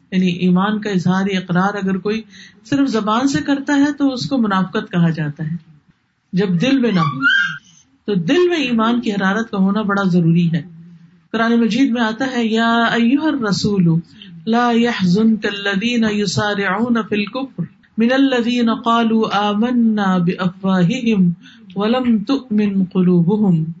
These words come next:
اے رسول، تجھے وہ لوگ غمگین نہ کریں جو کفر میں دوڑے جاتے ہیں، ان لوگوں میں سے جنہوں نے اپنے منہوں سے کہا ہم ایمان لائے، حالانکہ ان کے دل ایمان نہیں لائے۔ جیسے سورۃ البقرہ کے شروع میں بھی آتا ہے، وَمِنَ النَّاسِ مَن يَقُولُ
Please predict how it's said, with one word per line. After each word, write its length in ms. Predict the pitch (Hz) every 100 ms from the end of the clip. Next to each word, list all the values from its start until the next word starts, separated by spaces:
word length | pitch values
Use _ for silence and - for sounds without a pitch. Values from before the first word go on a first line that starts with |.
| - _ _ _
اے 160 | 202 220
رسول، 520 | 208 180 202 190 190 - - -
تجھے 220 | - 190 208
وہ 180 | 202
لوگ 220 | 196 190 190
غمگین 520 | 170 180 170 220 226
نہ 140 | 208
کریں 200 | 175 151 156 - - - - -
جو 120 | 208
کفر 280 | 240 233 240
میں 180 | 226
دوڑے 360 | 208 190 190 196
جاتے 300 | 165 151 143
ہیں، 240 | 147 - - - _ _ _
ان 180 | 240 240
لوگوں 300 | 233 240 277
میں 100 | 269
سے 140 | 262 294 320 -
جنہوں 300 | 196 220 226
نے 120 | 233 220
اپنے 260 | 214 226
منہوں 280 | 220 254 277
سے 160 | 277 269
کہا 320 | 247 240 233
ہم 80 | 220
ایمان 360 | 220 208 226 254
لائے، 160 | 262 320 - - _ - -
حالانکہ 380 | 330 381 370
ان 160 | 320 277
کے 120 | 240
دل 200 | 196 233
ایمان 340 | 214 190 185 180
نہیں 220 | 170 170
لائے۔ 200 | 156 151 180 - - - -
جیسے 200 | 349 359
سورۃ 280 | - 359 349
البقرہ 400 | 330 233 240 285
کے 120 | 277
شروع 240 | 269 254 262
میں 140 | 240
بھی 140 | 226 214
آتا 280 | 175 175
ہے، 60 | 185 - - - - -
وَمِنَ 400 | 220 240 233 233
النَّاسِ 580 | 233 226 220 226 214 220
مَن 160 | 208 214
يَقُولُ 600 | 208 196 196 214 202